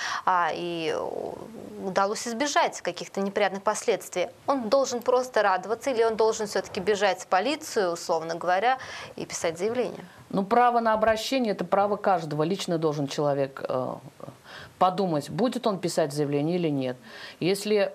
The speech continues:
Speaker 2: ему не причинён никакой ущерб, но обычно люди, я просто спрашивала, обычно люди рассуждают и говорят, что ущерб не причинён мне,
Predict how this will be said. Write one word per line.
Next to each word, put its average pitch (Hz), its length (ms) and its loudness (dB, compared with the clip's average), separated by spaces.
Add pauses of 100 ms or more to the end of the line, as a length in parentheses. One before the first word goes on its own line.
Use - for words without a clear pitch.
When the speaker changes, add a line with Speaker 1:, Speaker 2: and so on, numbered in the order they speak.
Speaker 2:
ему 202 320 2
не 208 140 2
причинён 190 460 0
никакой 180 440 2
ущерб, 269 400 0
но 175 140 2
обычно 190 400 0
люди, 180 440 0 (340)
я 170 140 2
просто 185 300 -4
спрашивала, 151 560 2
обычно 190 320 0
люди 185 220 0
рассуждают 180 680 0
и - 20 0
говорят, 170 400 2
что 170 300 0 (220)
ущерб 175 380 0
не 175 120 0
причинён 196 500 2
мне, 233 260 2